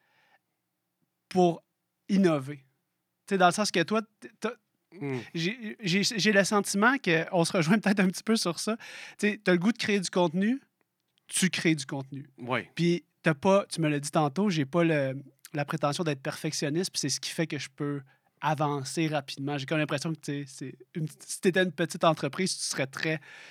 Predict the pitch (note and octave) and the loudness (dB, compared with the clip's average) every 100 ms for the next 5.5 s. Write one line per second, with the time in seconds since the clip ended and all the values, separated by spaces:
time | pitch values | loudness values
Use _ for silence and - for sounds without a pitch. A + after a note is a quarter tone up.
0 | - - C#3+ D3+ E3+ E3+ D#3+ D3+ D#3 D3 | -14 -4 0 2 4 2 2 0 2 0
1 | D3 C#3 C#3+ D3+ D3 C#3 C#3 C3 - D#3 | -2 -2 -4 -4 -6 -8 -10 -8 -4 -2
2 | D3+ D3+ C3+ B2+ _ _ B2 A2 G2+ - | -2 -4 -8 -10 _ _ -6 -6 -6 -12
3 | _ - C3 C3+ C3 B2+ B2 - C3+ D3 | _ 2 8 8 6 4 2 4 6 6
4 | A#2+ G#2+ - A2 G2+ - - G#2+ A#2 B2 | 6 0 0 0 0 0 -2 -2 -2 -2
5 | A#2 G#2+ F#2+ F#2+ F2+ | -2 -2 -2 -4 -8